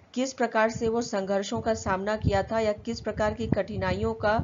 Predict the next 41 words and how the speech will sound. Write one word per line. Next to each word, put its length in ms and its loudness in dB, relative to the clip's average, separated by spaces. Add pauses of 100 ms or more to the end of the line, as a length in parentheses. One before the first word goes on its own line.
(360)
अकबर 300 4
को 140 0
सामना 440 0
करना 360 0
पड़ा 260 2
था, 220 0
तो 100 -4
हमें 220 -2
यहाँ 200 0
पे 140 -4
यह 220 4
देखने 380 0
को 140 0
मिलता 360 2
है 240 4
कि 240 -6 (360)
बाबर 340 4
को 160 0
काफ़ी 360 4
कठिनाइयों 600 2
का 160 2
सामना 460 0
करना 360 0
पड़ा 280 2
था, 240 -2 (340)
लेकिन 500 0
इस 260 0
कठिन 840 0
से 180 0
कठिन 420 0
कठिनाइयों 680 0
में 200 0
उसके 360 -4
कुछ 340 -4
विश्वास 520 0 (100)
पात्र 320 2
वफादारों 640 2
ने 160 -2
भी 260 -2 (400)
बाबर 360 4
की 200 -2